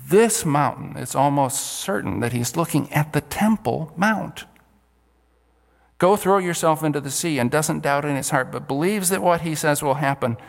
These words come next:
it will be done for him. "Therefore, I tell you, whatever you ask in prayer, believe that you've received it, and it will be yours.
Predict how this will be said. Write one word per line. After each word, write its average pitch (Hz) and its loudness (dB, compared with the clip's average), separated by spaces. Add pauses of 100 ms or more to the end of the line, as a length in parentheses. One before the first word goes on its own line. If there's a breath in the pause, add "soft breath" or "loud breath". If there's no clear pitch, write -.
(360 loud breath)
it 139 2
will 156 0
be 156 -2
done 160 2
for - -2
him. - -12 (500 loud breath)
"Therefore, 156 2
I 143 -2
tell 147 -2
you, 143 -2
whatever 165 0
you 165 -2
ask 147 0
in 127 2
prayer, 104 0 (340 loud breath)
believe 151 2
that 180 0
you've 170 -2
received 156 2
it, - -6 (640 soft breath)
and 117 2
it 151 2
will 147 2
be 139 0
yours. 127 -2